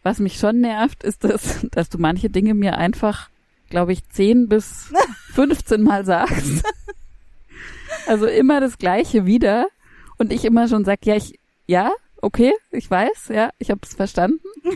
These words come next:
Speaker 1: Und dann sagst du's fünf Minuten später nochmal.
Speaker 2: Ja.
Speaker 1: <laughs> Ja, ich hab's doch verstanden. Und, ähm,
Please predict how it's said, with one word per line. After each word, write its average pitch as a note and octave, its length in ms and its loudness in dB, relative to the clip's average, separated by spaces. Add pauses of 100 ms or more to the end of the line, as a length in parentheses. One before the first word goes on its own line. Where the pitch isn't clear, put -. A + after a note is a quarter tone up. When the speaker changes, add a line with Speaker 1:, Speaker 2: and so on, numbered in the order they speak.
(260)
Speaker 1:
Und A3+ 100 2
dann G#3+ 160 2
sagst G#3 280 -2
du's A3+ 100 -2
fünf A#3 200 2
Minuten A3 220 2
später A3+ 320 0
nochmal. G3+ 600 2 (240)
Speaker 2:
Ja. - 140 -8 (640)
Speaker 1:
<laughs> A3 40 -18
Ja, A3+ 260 2
ich - 200 -4
hab's - 200 -2
doch - 180 -2
verstanden. A3 800 -2 (840)
Und, G3 440 -2
ähm, F#3 500 2